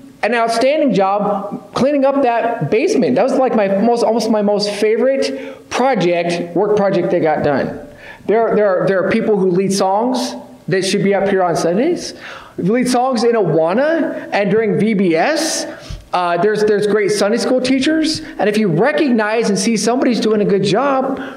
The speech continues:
tell them. Be a source of encouragement to those people in ministry. You know, this message was full of heartfelt, full of heartfelt words from Paul to Ephesus, to the church in Ephesus.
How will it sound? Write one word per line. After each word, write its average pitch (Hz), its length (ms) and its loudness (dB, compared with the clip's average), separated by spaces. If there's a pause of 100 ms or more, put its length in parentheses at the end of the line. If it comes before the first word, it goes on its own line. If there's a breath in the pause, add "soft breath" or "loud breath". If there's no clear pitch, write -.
(140 loud breath)
tell 269 320 0
them. 139 400 0
Be 190 180 2
a 240 80 2
source 220 340 0
of 208 100 0
encouragement 196 720 0 (300 loud breath)
to 214 100 2
those 208 220 0
people 196 420 2
in 160 160 2
ministry. 139 540 0
You - 1600 -12
know, 190 100 2
this 247 200 0
message 247 420 2
was 170 240 0
full 214 400 2
of - 140 0
heartfelt, 190 640 0 (1400 loud breath)
full 233 280 2
of - 60 0
heartfelt 202 680 0
words 185 360 0
from 170 300 -2
Paul 160 720 0
to - 80 -2
Ephesus, 185 560 0
to 151 120 -2
the 143 60 -4
church 170 220 0
in 147 80 2
Ephesus. 135 640 -2